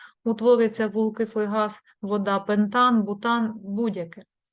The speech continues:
Але якщо у вас стоїть умова, що нестача кисню, при нестачі кисню може утворитися декілька продуктів.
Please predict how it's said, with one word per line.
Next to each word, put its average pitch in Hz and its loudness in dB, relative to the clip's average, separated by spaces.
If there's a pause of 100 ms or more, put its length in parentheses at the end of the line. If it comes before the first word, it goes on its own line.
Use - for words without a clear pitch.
(580)
Але 254 4
якщо 294 -2
у - -4
вас 320 0
стоїть 294 -4
умова, 240 2
що 185 -8
нестача 254 -2
кисню, 262 -4
при 233 2
нестачі 202 -2
кисню 269 -6
може 233 4
утворитися 220 -2
декілька 202 -4
продуктів. 170 -8